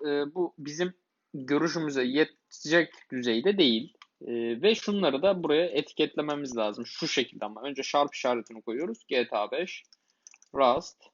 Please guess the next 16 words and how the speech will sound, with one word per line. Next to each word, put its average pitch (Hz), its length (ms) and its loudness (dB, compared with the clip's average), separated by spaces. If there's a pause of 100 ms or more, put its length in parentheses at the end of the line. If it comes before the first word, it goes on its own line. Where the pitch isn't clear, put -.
(1500)
pub 117 180 0 (200)
G 139 360 -2 (1700)
ve 139 720 2 (240)
Call 143 200 2
of 147 200 0 (720)
Duty. 110 220 -10 (1400)
Bunu 147 140 -10
nasıl 156 240 -4
yazmışız? 117 640 -4
Şuna - 220 -16
yazmamışız. 120 640 -8
I 123 380 0
D 131 260 -2 (1300)
Call, 120 260 2 (2250)
Call 110 160 0
of 123 200 -2